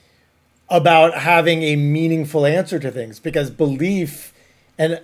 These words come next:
you know, I'm not Christian, I'm not, for, forgive i-, if this sounds pompous that I'm speaking on behalf of Christianity, but it's just human nature that it's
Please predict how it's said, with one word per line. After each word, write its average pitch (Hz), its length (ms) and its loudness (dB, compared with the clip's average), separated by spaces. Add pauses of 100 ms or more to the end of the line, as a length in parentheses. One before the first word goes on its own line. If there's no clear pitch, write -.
you 165 100 -2
know, 160 80 2
I'm 151 80 0
not 151 280 -2
Christian, 151 380 -6
I'm 135 120 -6
not, 147 220 -8
for, 160 340 -10
forgive 170 440 0
i-, 165 220 -4
if 160 140 -10
this 151 240 -4
sounds 160 420 0
pompous 151 500 -4
that 143 140 -4
I'm 131 100 -8
speaking 147 480 -6
on 139 200 -8
behalf 135 320 -4
of 123 120 -12
Christianity, 156 680 -4
but 151 200 -2 (460)
it's 147 180 -4
just 190 320 -2
human 175 280 0
nature 156 720 0 (460)
that 170 440 2
it's 175 300 -2